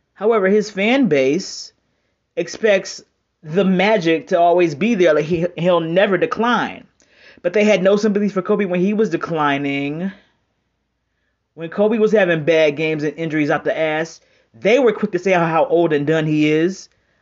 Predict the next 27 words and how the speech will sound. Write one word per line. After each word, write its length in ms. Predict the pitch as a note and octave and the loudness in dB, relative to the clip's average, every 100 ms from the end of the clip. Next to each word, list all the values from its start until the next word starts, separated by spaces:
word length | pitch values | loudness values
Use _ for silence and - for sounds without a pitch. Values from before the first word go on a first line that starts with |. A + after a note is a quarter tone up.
| _ | _
However, 340 | G#3 A#3 A3 | 0 2 2
when 200 | G3 G3 | 2 2
Lahey 440 | F3+ F3+ G#3 A3+ G3+ | 2 2 2 0 2
does 240 | F#3+ E3+ | 2 0
the 60 | D3+ | -4
same 400 | - G3 F3+ D#3+ | -4 -2 -2 -4
thing 1080 | - D#3 G#3+ A3 G#3+ F3 D3+ C#3+ C#3+ D3 | -8 -4 0 2 2 2 0 0 -2 -6
and 140 | D3 D3+ | -6 -2
gets 220 | E3+ - | -2 -2
injured 840 | F3 F#3+ A3+ E3 D#3 C#3 C3+ E3 - _ _ _ _ _ _ _ _ | -2 0 2 2 2 2 2 0 -8 _ _ _ _ _ _ _ _
and 200 | F#3 F#3 | -8 -2
loses 380 | F#3+ B3 F#3+ F3 | 0 2 0 2
while 160 | G3 F3+ | 0 2
breaking 360 | F#3+ G3+ F#3 | 0 0 -2
personal 440 | - G3+ G3 F#3 E3 | 0 -2 0 0 0
records 880 | E3+ F#3+ F#3 D#3 C#3+ D3+ E3+ - - _ - | 2 0 2 2 2 -2 -10 -18 -20 _ -14
and 120 | D#3+ | -14
s-, 140 | - | -14
padding 360 | - G3 F#3 D#3+ | -4 0 0 0
his 280 | F3 A3 A3 | 2 2 2
stats, 800 | - F#3+ D3+ E3 - - - - _ _ _ _ _ _ _ _ _ _ _ _ _ _ _ _ _ | 0 0 0 -2 -6 -12 -16 -18 _ _ _ _ _ _ _ _ _ _ _ _ _ _ _ _ _
"Oh, 240 | G#3+ A3 F#3 | -2 2 2
he's 200 | A#3+ G#3 | 2 0
playing 340 | A#3 G#3+ F#3+ | 0 2 2
good. 300 | F#3 A#3+ E3 | 2 2 4
They're 140 | F3+ G#3 | 2 2
not, 320 | G#3+ F3 | 0 -2